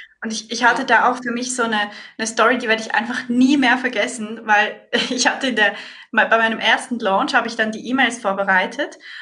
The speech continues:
Speaker 1: und dann dachte ich so, „Oh mein Gott, ich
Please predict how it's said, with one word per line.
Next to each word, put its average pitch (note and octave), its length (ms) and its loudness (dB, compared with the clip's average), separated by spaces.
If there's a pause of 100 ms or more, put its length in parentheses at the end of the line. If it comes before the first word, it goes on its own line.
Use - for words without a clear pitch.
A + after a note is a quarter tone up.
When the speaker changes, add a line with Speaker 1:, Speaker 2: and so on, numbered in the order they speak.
(120)
Speaker 1:
und A3+ 60 -10
dann A3+ 100 -4
dachte A3+ 260 0
ich - 120 -8
so, G3 420 -4 (160)
„Oh F#3+ 380 0
mein F#3 320 -2
Gott, F#3+ 320 -6
ich - 340 -10